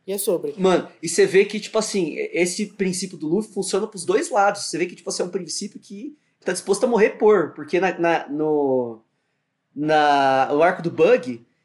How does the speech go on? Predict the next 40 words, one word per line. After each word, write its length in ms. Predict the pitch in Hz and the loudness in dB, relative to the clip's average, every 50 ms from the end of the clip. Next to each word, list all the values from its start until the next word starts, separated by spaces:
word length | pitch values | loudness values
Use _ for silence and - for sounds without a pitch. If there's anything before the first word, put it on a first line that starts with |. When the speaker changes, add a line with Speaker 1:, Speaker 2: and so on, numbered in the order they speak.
| _ _ - | _ _ -4
Speaker 2:
ele 140 | 151 175 | -4 -2
faz 420 | 175 - - 202 202 190 135 135 156 | -2 0 2 2 2 2 0 -4 -6
isso 240 | 208 233 - 226 214 | -6 -6 -6 -6 -4
pra 140 | 220 208 | -2 -2
salvar 360 | - - 339 302 208 - 202 208 | 0 2 2 2 4 4 4 4
o 100 | 262 247 | 4 4
Zoro. 440 | 160 170 196 190 180 156 139 - - _ _ _ _ _ _ - | 2 4 4 4 4 4 -2 -6 -12 _ _ _ _ _ _ -16
O 60 | 151 | -6
Bug 320 | 135 135 180 214 214 240 | 0 4 4 4 4 2
segura 420 | - - - 208 151 165 214 262 269 | 0 -6 -6 -6 -4 -2 -2 -2 -2
o 40 | |
Zoro 320 | 208 156 185 190 196 196 190 | 0 2 2 2 2 2 0
pro, 560 | - 185 180 175 165 160 151 143 135 131 - _ | -2 -2 -2 0 0 -2 -4 -8 -10 -12 -14 _
pro 120 | _ 131 _ _ _ _ _ - | _ _ _ _ _ _ _ -6
Kabagi 520 | - 170 139 156 151 156 156 143 131 147 | -4 -2 2 2 4 4 4 2 0 -2
acertar 380 | 151 151 - 156 127 - 147 147 | -4 -4 -6 -6 -4 -2 0 2
ele, 300 | 156 170 208 226 262 - - _ _ _ _ _ _ _ | 2 2 0 0 -2 -10 -18 _ _ _ _ _ _ _
o, 340 | - 170 190 190 175 - 185 | -2 -2 0 0 0 0 0
e 80 | 185 190 | 2 2
o 60 | 190 196 | 2 2
Luffy 280 | 196 196 220 - - 185 | 2 0 -2 -2 -2 -2
não 100 | 254 269 | 0 0
deixa 240 | 240 240 247 - | 0 -2 -4 -2
o 40 | 240 | 0
Bug 200 | 185 226 214 214 | 0 0 0 0
interferir. 560 | 208 - 226 214 - 240 202 208 175 175 - _ _ - | -2 -6 -6 -6 -6 -6 -8 -8 -8 -8 -12 _ _ -10
E 60 | - | -4
nesse 300 | 170 202 269 302 - 285 | -2 0 0 -2 -2 -6
caso, 480 | - - 220 185 180 170 156 151 - - - - | -6 -2 0 0 0 0 -2 -6 -12 -14 -18 -20
tipo, 580 | - - - - 170 170 165 160 156 147 - - | -20 -20 -12 -6 -2 0 0 0 -2 -4 -10 -10
como 240 | _ 180 170 175 185 | _ -4 -2 0 0
era, 320 | 185 208 202 - - - _ _ _ _ | 2 2 0 -2 -2 -6 _ _ _ _
a 100 | - 170 | 0 0
interferência 480 | 170 170 214 202 - 202 175 175 - 180 | 2 2 0 0 0 0 -2 -2 0 0
ia 100 | 180 185 | 0 0
ser 140 | 185 - 185 | 0 -2 -2
a 60 | - | -2
favor 440 | - 175 - 151 170 160 139 135 - _ _ _ _ _ _ _ _ | -2 -2 -2 0 -2 -2 -2 -4 -10 _ _ _ _ _ _ _ _
do, 640 | 127 139 160 160 160 156 151 147 147 147 139 120 120 117 - - - | -12 -10 -8 -6 -4 -2 -2 -2 -2 -4 -6 -8 -10 -14 -20 -20 -16
do 320 | 135 151 156 151 - - | -10 -8 -8 -8 -8 -10